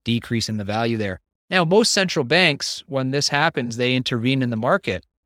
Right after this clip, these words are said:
and they'll start selling some of their U S dollars that they have at a U S bank and buying Russian rubles to stabilize things.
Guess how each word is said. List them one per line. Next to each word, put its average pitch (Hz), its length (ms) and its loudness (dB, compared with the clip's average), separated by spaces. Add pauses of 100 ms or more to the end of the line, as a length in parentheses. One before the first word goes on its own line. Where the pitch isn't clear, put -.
(240)
and 120 160 -4
they'll 139 220 4
start 123 320 -2
selling 127 480 -2
some 113 560 -2 (220)
of 123 140 -4
their 120 180 2
U 127 240 0
S 117 100 -2
dollars 123 440 -2
that 113 120 -4
they 107 140 -4
have 113 260 0
at 110 80 -2
a 104 60 -2
U 110 180 0
S 101 80 -6
bank 156 400 -2
and 110 140 -4
buying 123 320 0
Russian 110 320 -6
rubles 110 340 -2
to 117 100 -8 (280)
stabilize 127 640 -2
things. - 340 -14